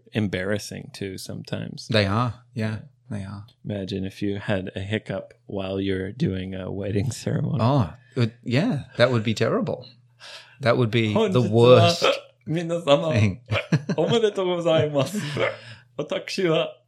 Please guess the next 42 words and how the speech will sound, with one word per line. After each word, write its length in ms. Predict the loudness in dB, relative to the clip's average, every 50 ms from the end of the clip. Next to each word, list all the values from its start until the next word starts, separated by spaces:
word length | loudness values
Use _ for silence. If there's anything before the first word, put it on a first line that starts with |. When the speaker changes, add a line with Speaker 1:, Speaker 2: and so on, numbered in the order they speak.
| _ _
Speaker 2:
Yeah. 160 | 0 4 6
Speaker 1:
bokushi 480 | 6 4 4 2 -6 -4 -4 -4 -4
no. 180 | -4 -6 -6 -6 -6 -6 -6 -8 _ _ _ _ _ -18 2 6 6 6 6 2
<laughs> 80 | 2 4
Speaker 2:
I 60 | 6
mean, 220 | 6 6 8 8
they 180 | 8 8 10 10
already 340 | 10 10 10 8 6 4 4
think 300 | 6 8 8 8 8 4 -2 -10 -12 -14 -20 _ _ _ -4
I'm 160 | -2 0 0
a 40 | 0
drunk, 460 | 0 4 6 6 6 4 0 -4 -6 -12 -14 -16 _ _ _ _
Speaker 1:
Right. 200 | -8 -8 -6 -4
Speaker 2:
so 160 | -2 -2 -2
that 160 | -2 -2 -2 0
wouldn't 320 | 0 0 0 0 -2 -2
help. 320 | -2 -2 -2 -2 -4 -8 -14 _ _ _ _ _ _ _ -10 -6
Speaker 1:
Oh, 260 | -4 -4 -4 -6 _ _ _ _ _ _ _ _ _
why 200 | -12 -8 -8 -6 -2
do 120 | -2 -2
they 160 | 0 0 -2 -2
think 360 | -2 -4 -6 -6 -6 -6 -4
you're 180 | -2 -2 -2 -2
a 60 | -6
drunk? 440 | -8 -10 -12 -10 -10 -10 -12 -14 _ _ _ _ _ -6
Speaker 2:
'Cause 140 | -4 -2
I 80 | -2 -2
drink 240 | -4 -6 -10 -10 -10
a 60 | -8
lot. 280 | -6 -4 -4 -4 -6 -10 -20 _ _ _ _ _ _ _ _ _ _ _
Speaker 1:
Oh, 80 | 2 4
you 140 | 4 4 4
mean 180 | 2 0 -2
your 140 | -6 -10 -12 _ _
coworkers? 760 | -2 -2 -2 -2 -2 -10 _ _ -18 -18 -18 _ -20 -16 _ -6 2
Speaker 2:
Yeah. 220 | 2 2 2 0 -12 _ _ _ _
Speaker 1:
Oh. 180 | -18 -18 -18 -20 _ _ -4
Speaker 2:
Yeah, 160 | -4 -4 -2
not 220 | -2 -4 -4 -6 -12
the 120 | -14 -10 -6
wedding 320 | -6 -6 -6 -6 -10 -8
guests. 580 | -10 -10 -10 -10 -10 -12 -14 _ -16 -18 -18